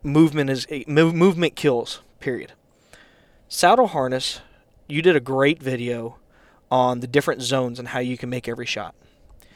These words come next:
My concern is there's a lot of movement to make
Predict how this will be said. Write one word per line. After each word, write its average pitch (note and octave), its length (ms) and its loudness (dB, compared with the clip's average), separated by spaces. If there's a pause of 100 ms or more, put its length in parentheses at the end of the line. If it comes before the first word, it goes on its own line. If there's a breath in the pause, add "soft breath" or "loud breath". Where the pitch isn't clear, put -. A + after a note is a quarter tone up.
(600 soft breath)
My C#3+ 300 0
concern C3 460 -6 (680 soft breath)
is C3+ 600 2 (140)
there's C#3 160 -4
a C3 80 2
lot C#3+ 400 2
of D3 140 -2
movement C#3 580 -4 (440)
to C#3+ 140 -2
make B2+ 420 -8